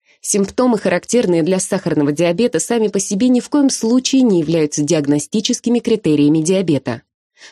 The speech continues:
Как же диагностируется, выявляется сахарный диабет? Единственным способом определить наличие, отсутствие сахарного диабета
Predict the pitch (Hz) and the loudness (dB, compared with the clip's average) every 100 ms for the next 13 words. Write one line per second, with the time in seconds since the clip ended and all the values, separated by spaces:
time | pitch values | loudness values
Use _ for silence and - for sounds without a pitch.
0 | _ 277 240 226 247 - 175 208 202 220 | _ -4 -2 0 0 0 -2 0 0 -2
1 | - 233 151 135 - 147 - 180 220 226 | -2 0 2 0 -2 -4 -2 0 0 2
2 | 226 247 156 - 143 143 127 151 165 175 | 2 0 0 -2 -4 -4 -2 0 0 0
3 | 214 185 127 - _ _ _ _ _ - | 0 0 -2 -2 _ _ _ _ _ -10
4 | 190 202 202 214 208 - 160 147 147 - | -2 0 2 2 0 0 2 2 0 -4
5 | 196 - 156 147 147 170 175 175 202 214 | -4 -2 0 0 -2 -2 -2 0 -2 -2
6 | 185 160 175 208 - 151 - 165 - 220 | -2 0 0 -2 -2 -2 -2 -6 -6 -6
7 | 202 - 147 143 - - 143 139 139 143 | -6 -4 -2 -2 -6 -4 -2 -2 -2 -2
8 | 143 254 262 | 0 -2 -2